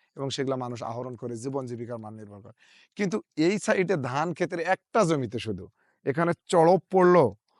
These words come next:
কি আসলে পানিটাই দূষিত ছিল, আমাদের প্রচুর পরিমাণে একটা, আহ, সাইডে মাছ মারা গেছে। আলহামদুলিল্লাহ, তারপরেও খুশি,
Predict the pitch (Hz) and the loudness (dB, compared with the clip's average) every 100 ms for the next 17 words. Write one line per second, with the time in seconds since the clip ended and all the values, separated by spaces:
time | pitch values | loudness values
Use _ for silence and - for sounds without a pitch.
0 | _ _ 151 147 - 151 - 135 147 156 | _ _ 2 2 2 0 0 -2 0 0
1 | 165 135 151 165 - 156 180 131 - _ | 0 0 -6 -6 -6 -4 -2 -2 -8 _
2 | _ _ 160 160 160 - 196 - 226 180 | _ _ -8 -4 -4 -4 -8 -4 -4 -2
3 | 160 156 147 - 147 135 _ _ _ _ | -2 -2 -4 -4 -4 -4 _ _ _ _
4 | _ 131 131 - 135 127 127 120 117 123 | _ -8 -8 -6 -4 -2 -2 -6 -8 -6
5 | 131 151 127 113 - - 135 147 160 165 | 0 0 0 -4 -10 -10 -6 -4 -2 0
6 | 170 165 170 _ _ _ - 139 123 151 | 2 2 0 _ _ _ -6 -6 -2 0
7 | 170 170 202 - 185 190 | 0 0 -4 -4 -4 -4